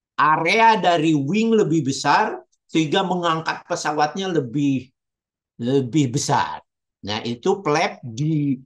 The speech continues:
kalau naik pesawat itu ketika, ketika mau take off, ini flapnya dikeluarin, pas biar area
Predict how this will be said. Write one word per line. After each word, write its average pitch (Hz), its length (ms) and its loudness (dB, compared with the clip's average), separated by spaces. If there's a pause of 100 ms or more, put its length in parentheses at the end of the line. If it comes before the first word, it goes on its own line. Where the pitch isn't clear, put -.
(380)
kalau 147 500 4
naik 143 300 -2
pesawat 156 580 4 (640)
itu 180 400 -2
ketika, 190 960 0 (320)
ketika 170 560 0
mau 160 480 2 (960)
take - 240 -2
off, - 400 0 (540)
ini 220 400 2 (160)
flapnya 196 420 0
dikeluarin, 170 880 2
pas 208 560 2
biar 156 380 2
area 160 640 2